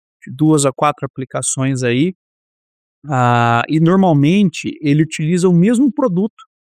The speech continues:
que ele comprou, né, ah, pro milho ou pra soja, entendendo que existem produtos hoje que têm essa versatilidade de registro pra uso em culturas que compõem o mesmo sistema de produção, soja, milho, soja, sorgo,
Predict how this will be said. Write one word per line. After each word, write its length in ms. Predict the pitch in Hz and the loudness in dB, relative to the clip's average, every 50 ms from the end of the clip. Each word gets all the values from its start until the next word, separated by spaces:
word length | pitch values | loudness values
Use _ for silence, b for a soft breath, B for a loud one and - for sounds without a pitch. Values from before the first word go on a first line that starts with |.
| _ _ _ _ _ _ | _ _ _ _ _ _
que 100 | - 349 | -2 0
ele 260 | 302 185 175 190 214 | 2 2 2 2 0
comprou, 560 | 208 - 233 226 214 - - 156 156 190 220 190 - _ _ _ _ | -2 -2 0 0 0 0 0 0 0 0 0 -2 -4 _ _ _ _
né, 300 | - 123 127 139 165 185 175 - _ _ _ - | -6 -4 -2 0 0 -2 -4 -8 _ _ _ -6
ah, 200 | 123 123 120 120 - | -4 -2 -2 -4 -4
pro 120 | - 156 147 | -2 -2 0
milho 460 | 135 135 139 160 180 190 190 160 151 | 0 2 2 2 2 2 2 2 2
ou 80 | 151 | 0
pra 160 | 151 185 202 185 | 0 0 -2 -2
soja, 500 | - - - 165 170 175 165 127 131 123 | -2 -2 0 0 2 2 0 -2 -2 -6
entendendo 520 | 123 - 139 135 123 135 139 147 156 151 | -8 -6 -6 -6 -4 -2 -2 -2 -2 -2
que 120 | 151 - | -2 -2
existem 380 | 156 139 139 151 - - 180 156 | -2 -2 -2 -4 -4 -4 -4 -4
produtos 500 | - 175 156 147 143 160 156 - - - | -2 -2 -4 -2 -2 -4 -4 -6 -6 -2
hoje 260 | 151 151 160 165 180 170 - _ _ _ _ _ _ _ | 0 0 0 0 0 -4 -6 _ _ _ _ _ _ _
que 100 | 165 143 | -10 -10
têm 400 | - - 160 160 175 180 170 170 | -4 -2 0 0 0 0 0 -2
essa 240 | 156 - - 185 | -4 -2 0 -2
versatilidade 920 | 151 143 160 175 180 - - 190 175 - - 185 170 160 143 165 165 160 165 | 0 2 2 0 0 0 -2 -4 -4 -4 -6 -6 -6 -4 -2 -2 -2 -2 -2
de 120 | 151 175 151 | -2 0 2
registro 720 | 143 175 175 147 131 127 143 165 185 - - - 160 143 | 2 2 2 2 0 0 0 0 0 0 -2 -4 -4 -4
pra 220 | - - - 165 | -2 -2 0 0
uso 380 | 151 143 143 160 175 160 139 135 - _ _ _ _ _ _ _ _ - | 0 0 0 0 0 -2 -4 -6 -10 _ _ _ _ _ _ _ _ -2
em 100 | 151 156 | -2 -2
culturas 640 | 151 - 185 165 - - - 170 165 160 170 - | 0 0 -2 -2 -2 -4 -2 0 2 2 0 0
que 140 | - - 165 - | -2 -8 -6 -2
compõem 380 | 196 185 165 151 180 180 175 | 0 0 0 0 0 0 0
o 40 | 165 | 2
mesmo 220 | 160 165 165 165 | 0 0 0 -2
sistema 420 | 160 - 196 - - 185 175 180 170 | -4 -4 -6 -6 -4 -2 -2 -2 -2
de 80 | 160 | -4
produção, 640 | 165 - 185 185 175 180 - - 185 170 151 131 120 - | -4 -4 -4 -2 -2 -4 -4 -2 -2 0 0 -2 -4 -6
soja, 500 | - - - 160 160 160 151 139 147 139 | -10 -6 -2 0 0 0 0 0 0 -2
milho, 340 | 139 143 156 175 180 156 147 | 0 0 0 0 0 -2 -4
soja, 380 | - - - 156 160 156 180 202 | -6 -6 -2 -2 0 0 0 -2
sorgo, 400 | - - - 147 143 143 127 | -4 -4 -4 -2 -4 -4 -6